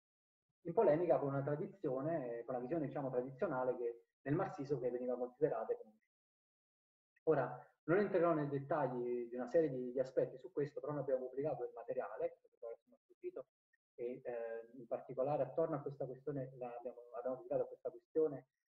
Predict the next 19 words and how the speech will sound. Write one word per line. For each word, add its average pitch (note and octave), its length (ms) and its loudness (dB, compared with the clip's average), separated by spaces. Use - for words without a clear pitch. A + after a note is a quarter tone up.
ehm, A#2+ 840 -6
la, A#2+ 400 -4
il C3+ 200 -18
numero C#3 180 -4
di B2 60 -4
Falso C3 240 -4
Martello B2 340 -2
numero A#2+ 240 -8
due, A2+ 260 -12
dove A#2 200 -12
trovate A2+ 280 -10
un C3 120 -12
articolo B2 300 -14
su B2 120 -12
Francoforte B2+ 480 -8
anche A#2 180 -14
su, - 80 -20
su C#3 80 -4
Lukács. A#2+ 480 -6